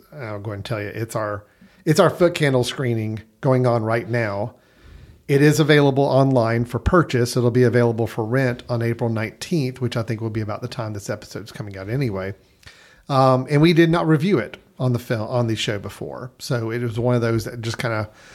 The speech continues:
we both had a, we both saw this early on, but we did not give a review of the film, I don't believe.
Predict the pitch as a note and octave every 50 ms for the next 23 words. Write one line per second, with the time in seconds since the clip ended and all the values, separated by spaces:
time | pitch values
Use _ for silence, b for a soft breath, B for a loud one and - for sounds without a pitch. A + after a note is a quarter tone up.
0 | B B B B C#3+ C#3+ B2 D3 D3+ - D3 C#3 C3+ B2+ B2+ C3 C#3+ C#3+ B2+ A#2+
1 | D#3+ E3 D#3 - - D#3 C#3+ C#3 B2+ A#2+ A#2+ - - C#3+ C#3 C3+ C3 B2 B2 B2
2 | A#2+ A2+ G#2 G#2+ G#2 G#2 G#2 G2 A2+ A2+ A2 B2 A#2+ A#2 A#2 A2+ A#2 G#2+ A#2+ A2+
3 | G#2 G#2+ G2+ G2+ G2 G2+ B2 E3 D#3+ B2 G#2+ - - G#2+ F#2 F#2+ G#2 A2 A#2 G#2
4 | G2 - G#2 F2 G2 C3 F#3 C#3 F2+ D2 - - -